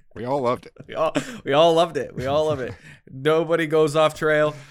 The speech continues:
Speaker 1: You know
Speaker 2: Nobody
Speaker 1: what? You
Speaker 2: walks
Speaker 1: know what?
Speaker 2: alone.
Speaker 1: I'm gonna go off trail right now for just a minute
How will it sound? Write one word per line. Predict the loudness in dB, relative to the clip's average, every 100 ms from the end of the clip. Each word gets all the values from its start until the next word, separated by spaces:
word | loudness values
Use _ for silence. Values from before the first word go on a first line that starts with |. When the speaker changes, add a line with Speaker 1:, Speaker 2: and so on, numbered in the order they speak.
| -10
Speaker 1:
You | 2
know | 4
Speaker 2:
Nobody | 6 4
Speaker 1:
what? | 4 2
You | 2
Speaker 2:
walks | 0
Speaker 1:
know |
what? | 0
Speaker 2:
alone. | -2 -2
Speaker 1:
I'm | -2
gonna | -2 -2
go | 2
off | 2 2
trail | -4 -4
right | -4 -6
now | -8 -8 -8 -10 -14 _ _ _
for | _ -12 -12 -12
just | -16 -14
a | -12
minute | -12 -14 -16 -20 -20